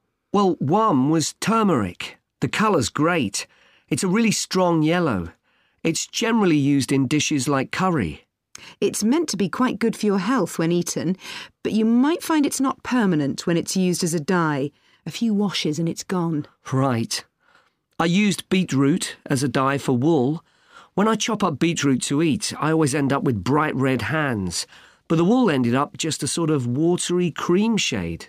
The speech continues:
Speaker 1: Disappointing.
Speaker 2: There's a natural dye called Tyrian purple. Have you heard of that?
Speaker 1: Yes. It comes from a shellfish, and it was worn in ancient times, but only by important people, as it was so rare.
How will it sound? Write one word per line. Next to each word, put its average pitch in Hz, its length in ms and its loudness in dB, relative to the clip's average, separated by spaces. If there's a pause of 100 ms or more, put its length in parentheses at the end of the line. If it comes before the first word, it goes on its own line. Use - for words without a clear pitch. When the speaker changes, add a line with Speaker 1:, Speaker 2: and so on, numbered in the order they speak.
Speaker 1:
Disappointing. 139 720 -4 (260)
Speaker 2:
There's 247 260 -2
a 269 60 2
natural 262 480 0
dye 240 280 0
called 226 340 -2
Tyrian 226 500 0
purple. 214 580 -4
Have 151 120 -4
you 214 100 0
heard 240 200 0
of 247 100 -4
that? 339 300 -2 (220)
Speaker 1:
Yes. 160 680 -2 (440)
It 165 120 -2
comes 208 240 0
from 160 140 2
a 147 40 2
shellfish, 196 760 -2 (340)
and 165 180 0
it 170 100 2
was 147 160 0
worn 180 220 2
in 156 120 4
ancient 160 460 0
times, 92 640 -4
but 180 120 0
only 208 280 4
by 147 220 0
important 135 640 0
people, 131 500 -2 (100)
as 139 180 -2
it 127 80 -2
was - 120 -4
so 131 180 -2
rare. 101 440 -2